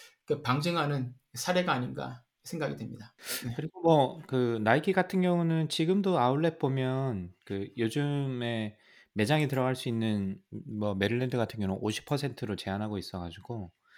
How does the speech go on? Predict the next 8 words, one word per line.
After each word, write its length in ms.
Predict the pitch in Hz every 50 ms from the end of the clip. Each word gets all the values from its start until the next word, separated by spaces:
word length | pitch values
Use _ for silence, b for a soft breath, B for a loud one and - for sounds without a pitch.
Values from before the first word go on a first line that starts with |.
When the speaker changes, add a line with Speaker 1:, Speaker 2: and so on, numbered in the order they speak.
| b b b b b
Speaker 2:
주말에 380 | - 123 120 131 147 165 156
가보면 560 | 123 123 120 113 120 120 120 117 113 110 104
들어갈 320 | - - 95 104 117 123 120
수가 220 | - - 120 95
없어요. 360 | 85 80 - - - 90 90 90
사람이 340 | - - 110 110 104 98 90
너무 200 | 85 87 95 92
많아가지고. 720 | 85 82 82 82 82 80 80 90 82 - 101 101 90